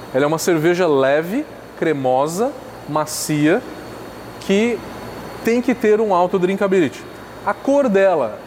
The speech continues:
é um amber claro a um amber mais intenso, com nuances avermelhadas, nuances rubis, né? Que aí depende do malte caramelo que você vai usar, vai dar um,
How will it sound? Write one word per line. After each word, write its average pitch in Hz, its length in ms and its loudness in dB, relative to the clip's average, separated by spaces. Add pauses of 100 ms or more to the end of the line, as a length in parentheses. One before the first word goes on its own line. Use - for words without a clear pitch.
(100)
é 170 100 0
um 185 240 2
amber 220 300 2 (100)
claro 190 520 2
a 196 60 2
um 185 140 0
amber 190 300 2
mais 190 300 2
intenso, 180 720 0 (480)
com 226 100 4
nuances 220 500 2
avermelhadas, 156 880 2
nuances 185 420 0
rubis, 170 600 0
né? 131 280 0 (1700)
Que 180 120 4
aí 185 160 4
depende 226 400 0
do 226 120 2
malte 202 300 2
caramelo 185 500 2
que 165 60 -4
você 175 240 0
vai 190 160 2
usar, 214 400 2
vai 247 220 0
dar 202 380 2
um, 262 280 -2